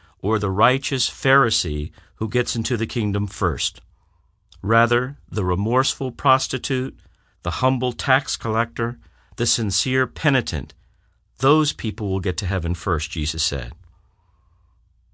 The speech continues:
You will find salvation through the example of a crucified criminal.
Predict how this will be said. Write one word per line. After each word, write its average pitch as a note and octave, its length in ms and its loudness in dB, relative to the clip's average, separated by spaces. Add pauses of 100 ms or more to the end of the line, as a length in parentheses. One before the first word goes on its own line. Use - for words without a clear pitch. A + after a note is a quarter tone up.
(140)
You A#2 160 0
will C3 120 2
find C3 360 4
salvation C#3 800 0 (260)
through B2+ 220 -2
the A2 160 2
example B2+ 640 0
of G2 120 -2
a F2+ 60 -4
crucified D3 760 0
criminal. C#3 520 -2